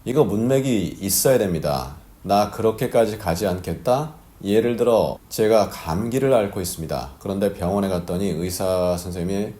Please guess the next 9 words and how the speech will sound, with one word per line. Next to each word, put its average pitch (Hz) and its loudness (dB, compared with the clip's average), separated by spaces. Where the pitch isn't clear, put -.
표정이 110 -4
심각합니다. 101 -6
그러니까 101 0
제가 87 -2
이렇게 92 -2
얘기하죠. 65 -8
"혹시 - -8
폐렴 117 0
아닙니까?" 95 0